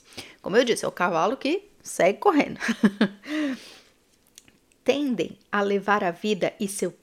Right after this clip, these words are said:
em seu próprio ritmo e não são facilmente influenciadas pelas modas e novidades passageiras.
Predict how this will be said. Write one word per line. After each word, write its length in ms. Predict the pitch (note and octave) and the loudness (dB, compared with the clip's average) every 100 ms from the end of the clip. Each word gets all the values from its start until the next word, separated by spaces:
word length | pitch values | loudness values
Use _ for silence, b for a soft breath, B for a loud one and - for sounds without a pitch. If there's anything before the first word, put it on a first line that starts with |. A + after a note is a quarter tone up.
| - | 4
em 200 | A3+ A#3 | 4 4
seu 180 | - F3 | -2 -2
próprio 420 | - B3+ C4+ D4 | 2 2 2 -4
ritmo 540 | - D#4 - - A3+ B3 B B B | -2 -2 -2 -2 -2 -4 B B B
e 100 | A3+ | 0
não 280 | G3 A3 C#4+ | 0 2 0
são 260 | - B3+ C#4+ | 0 -2 -2
facilmente 760 | - C4+ - F#4 B3+ A#3 - C4+ | 2 2 2 -2 -2 -2 -4 -6
influenciadas 680 | - C4 C4+ B3+ G#3+ B3+ | -4 -4 -2 0 0 -2
pelas 320 | - C#4 C#4+ | -2 0 0
modas 380 | A#3 G3 A3+ B3 | -2 -4 -4 -2
e 20 | |
novidades 480 | B3+ C4 B3 F#3+ G3 | -4 -2 -2 -2 -4
passageiras. 840 | - C4 F#4 F4+ - - - - | -6 -4 -4 -6 -8 -12 -16 -16